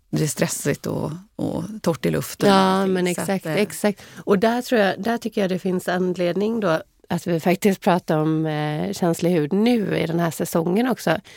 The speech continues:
Speaker 2: Det har jag sett, eh, i kliniska studier till exempel, när man testar olika ingredienser. Så tittar man till exempel på, eh, och gör en klinisk studie på retinol,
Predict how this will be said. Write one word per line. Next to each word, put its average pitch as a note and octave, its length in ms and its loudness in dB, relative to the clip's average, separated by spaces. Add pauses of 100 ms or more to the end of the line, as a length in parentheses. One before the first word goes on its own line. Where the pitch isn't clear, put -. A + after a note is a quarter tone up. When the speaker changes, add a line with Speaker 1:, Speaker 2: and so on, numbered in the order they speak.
(360)
Speaker 2:
Det G#3+ 140 2
har G#3+ 100 4
jag F3+ 100 0
sett, E3+ 260 0 (280)
eh, F3 60 0 (760)
i D#3+ 80 2
kliniska E3 420 0
studier D#3+ 260 0
till F#3 80 0
exempel, F3 400 -4
när D#3 80 -2
man D#3 220 -2
testar - 460 -4
olika G3 300 -2
ingredienser. D#3+ 880 0 (400)
Så G3+ 180 0 (120)
tittar G#3 240 0
man A3 160 2
till A3+ 120 -6
exempel E3+ 300 0
på, D3 480 -2 (460)
eh, C#3+ 420 2 (200)
och F3 220 2
gör D3+ 180 2
en C#3+ 120 0
klinisk C#3 320 -2
studie C#3+ 300 -2
på C#3 540 -2
retinol, E3+ 1000 0